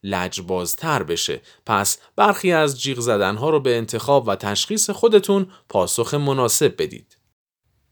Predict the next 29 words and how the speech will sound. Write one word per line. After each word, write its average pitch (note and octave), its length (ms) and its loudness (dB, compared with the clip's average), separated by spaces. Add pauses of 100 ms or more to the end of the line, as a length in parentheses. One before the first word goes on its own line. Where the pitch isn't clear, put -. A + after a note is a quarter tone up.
(480)
بیشتر B3 440 6
اونها F#3 420 6
هم F3 260 4
که E3+ 120 0
حس E3+ 320 2
می‌کنید D3 460 -2
برای C3 320 4
لجبازی G#2 840 -2
و A2 140 -2
در G2 220 -4
پی B2 300 -2
خواسته‌ای A#2+ 580 0
نامناسبه C#3 800 2
رو E3+ 200 6
بی‌اعتنا B2+ 800 0
بهش F#2 360 -2
باشید. - 500 -6 (460)
نکته A3+ 340 4
بسیار D#3 500 8
مهم C3+ 400 0
اینه D3 180 0
که D3+ 140 -6
هرگز D3+ 500 -2
در C3+ 200 4
مقابل A#2 540 0
جیغ A2 280 -6
زدن G#2+ 400 -2
در F3 180 4
کودکان D#3+ 680 0